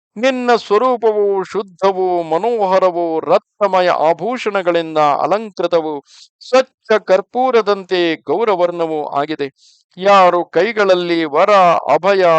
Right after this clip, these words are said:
ಶೂಲ ಮತ್ತು ಮುಂಡವನ್ನು ಧರಿಸಿರುವನು, ಆ ದಿವ್ಯ ಚಿನ್ಮಯ ಸಗುಣ ಸಾಕಾರ ವಿಗ್ರಹದಿಂದ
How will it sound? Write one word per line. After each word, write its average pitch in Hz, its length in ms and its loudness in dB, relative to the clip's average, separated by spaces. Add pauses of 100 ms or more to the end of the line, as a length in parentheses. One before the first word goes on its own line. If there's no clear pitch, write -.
(140)
ಶೂಲ 190 400 -8
ಮತ್ತು 156 480 -2
ಮುಂಡವನ್ನು 156 800 -8
ಧರಿಸಿರುವನು, 147 720 -10 (520)
ಆ 196 320 4
ದಿವ್ಯ 208 640 -6
ಚಿನ್ಮಯ 190 640 -4 (180)
ಸಗುಣ 196 440 -2
ಸಾಕಾರ 175 680 0
ವಿಗ್ರಹದಿಂದ 156 720 -4